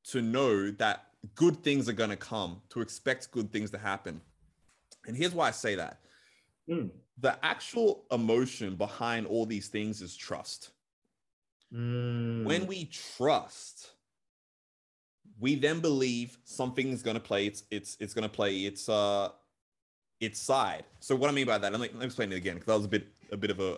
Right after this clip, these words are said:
Speaker 1: a strange way to put it. So my trust in God makes me believe that he's looking out for me, but it comes out of my trust. Someone else might have trust in money.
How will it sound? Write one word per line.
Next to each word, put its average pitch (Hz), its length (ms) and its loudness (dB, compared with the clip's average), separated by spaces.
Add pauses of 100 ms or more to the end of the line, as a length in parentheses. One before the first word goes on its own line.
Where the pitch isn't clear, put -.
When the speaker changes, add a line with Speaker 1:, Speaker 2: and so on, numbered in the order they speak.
Speaker 1:
a 95 40 -8
strange 95 340 -6
way 98 180 2
to 90 60 -2
put 90 220 -2
it. 80 100 -6 (680)
So 135 200 4
my 143 200 4
trust 151 360 2
in 117 120 0
God 110 240 2
makes 110 240 -2
me 107 120 0
believe 90 680 0 (280)
that 92 180 -2
he's 117 320 -2
looking 104 320 -2
out 90 160 -6
for - 120 -12
me, - 240 -12 (240)
but 113 100 2
it 110 100 0
comes 156 240 0
out 131 100 6
of 113 60 2
my 101 140 -2
trust. - 600 -8 (460)
Someone 156 340 0
else 160 180 4
might 147 180 -2
have 127 180 2
trust - 400 0
in 107 140 0
money. 104 340 -2